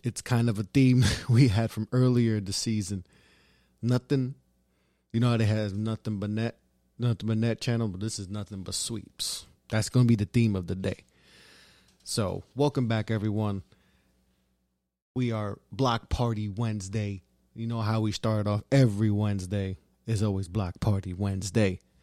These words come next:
Like I said, I'm your host, Chris LeBron. Post-game show. What a, what a,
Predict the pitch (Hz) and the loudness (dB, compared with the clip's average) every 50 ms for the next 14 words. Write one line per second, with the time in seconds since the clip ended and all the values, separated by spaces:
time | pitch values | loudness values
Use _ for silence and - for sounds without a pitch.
0 | _ _ _ _ _ - 104 104 95 104 - - 107 98 98 98 104 107 104 101 | _ _ _ _ _ -14 -12 -12 -10 -10 -10 -8 -8 -8 -8 -8 -8 -8 -8 -8
1 | 98 98 - - - 104 92 - - 95 87 104 104 101 98 98 98 - _ _ | -8 -10 -10 -8 -8 -8 -8 -8 -10 -8 -6 -4 -4 -2 -2 -4 -6 -8 _ _
2 | _ _ _ _ _ _ _ _ _ _ _ _ _ - - 120 113 107 - - | _ _ _ _ _ _ _ _ _ _ _ _ _ 0 2 2 2 0 -2 -4
3 | 113 107 104 98 - - 110 101 101 101 101 98 - _ _ _ _ _ _ _ | -6 -6 -4 -6 -6 -6 -4 -4 -4 -4 -6 -8 -12 _ _ _ _ _ _ _
4 | _ _ _ _ _ - 104 113 117 117 113 110 101 101 120 127 117 113 107 104 | _ _ _ _ _ -12 -8 -6 -4 -4 -4 -4 -4 -2 -2 -2 0 -2 -2 -4
5 | 101 98 95 101 | -4 -6 -8 -10